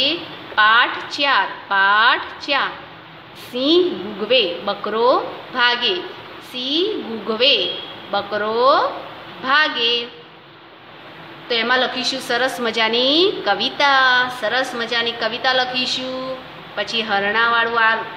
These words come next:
છલાંગો મારી લઈને પછી આપણે આ દસ વાક્ય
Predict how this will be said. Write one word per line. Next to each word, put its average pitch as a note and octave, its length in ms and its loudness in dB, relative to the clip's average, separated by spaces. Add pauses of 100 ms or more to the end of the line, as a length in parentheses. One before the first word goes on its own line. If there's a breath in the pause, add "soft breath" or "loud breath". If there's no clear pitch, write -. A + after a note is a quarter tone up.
(1500)
છલાંગો B3 380 2
મારી B3 280 4
લઈને A#3+ 200 0
પછી A#3+ 240 -2
આપણે A3+ 220 0
આ A#3 260 6 (500)
દસ A3 220 -2 (880)
વાક્ય G3+ 480 0